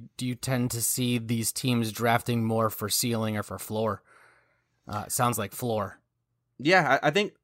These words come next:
Speaker 2: there's a lot of different or-, like, Cleveland's a great example of this too. I, I love how Cleveland,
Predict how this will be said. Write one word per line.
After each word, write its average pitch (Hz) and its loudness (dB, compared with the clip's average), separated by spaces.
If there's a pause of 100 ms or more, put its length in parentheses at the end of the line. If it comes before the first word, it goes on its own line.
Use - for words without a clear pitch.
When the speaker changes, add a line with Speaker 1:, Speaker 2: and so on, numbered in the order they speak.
(240)
Speaker 2:
there's 170 -2
a - -2
lot 339 6
of 349 4
different - 0
or-, 120 2
like, 127 0 (200)
Cleveland's 190 2
a 113 0
great 110 4
example 101 0
of 92 -4
this 98 -2
too. 98 2
I, 117 6
I 131 6
love 135 4
how 117 4
Cleveland, 101 0